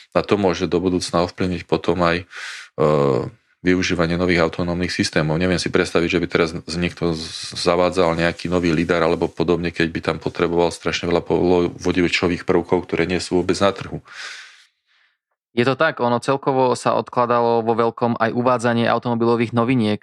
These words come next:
Speaker 2: e,
Speaker 1: Áno.
Speaker 2: pretože, e, jednoducho nebol priestor na ich vyrábanie. Veď zažili sme to napríklad aj s, e, tým Karokom, o ktorom sme sa rozprávali v podcaste, ale napríklad aj Maserati chcelo, e, už dávnejšie uviesť,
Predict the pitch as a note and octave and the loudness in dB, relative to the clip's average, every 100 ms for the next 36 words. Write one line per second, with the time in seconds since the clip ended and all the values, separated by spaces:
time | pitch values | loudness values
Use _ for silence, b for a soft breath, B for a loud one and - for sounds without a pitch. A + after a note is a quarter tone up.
0 | - G#2+ G#2+ G#2+ G#2+ G#2 G2+ A2 A2+ A#2 | -2 0 2 2 2 2 0 -4 -4 -4
1 | G#2 A2+ A2 A2 A2+ - A#2 - C3 B2+ | -2 0 2 2 0 -2 -6 -8 -4 0
2 | B2+ B2 B2+ B2 B2 A2 A#2 A#2 - A#2+ | 0 0 0 2 2 2 0 0 0 2
3 | A#2 A2+ A2 A2 B2+ A#2 G#2+ G#2 G#2+ G#2 | 2 2 0 0 2 2 2 0 0 0
4 | G#2+ A2+ A#2 A#2 A#2+ A#2 A2+ A2+ A#2 - | 0 2 2 0 -2 -2 0 0 -2 -2
5 | A2 A2 - - G#2+ G#2+ G#2+ - G#2 G#2 | 0 0 -4 0 2 2 0 0 -2 0
6 | - A2+ A#2+ C3 A#2+ A#2 A#2+ A#2 A2 B2 | 2 2 0 0 0 0 0 0 -2 -4
7 | G2+ A#2 F#2+ A2+ A2+ A2+ G2+ A2 - A#2 | 0 0 0 2 2 0 -2 -8 -2 -2
8 | G#2+ - A2+ B B - A2+ A#2 - - | -2 0 0 B B -2 0 0 -2 -4
9 | A#2+ A#2 A#2+ - B2 A#2 A#2 - - A2+ | -2 0 0 0 0 0 -2 -8 0 2
10 | A2+ A2+ A2+ A2+ A2+ A#2 G#2 A2+ A2+ A2+ | 2 0 0 0 0 -2 0 2 2 0
11 | - G#2+ A2 A2 A2+ G#2+ | -2 -4 0 4 2 2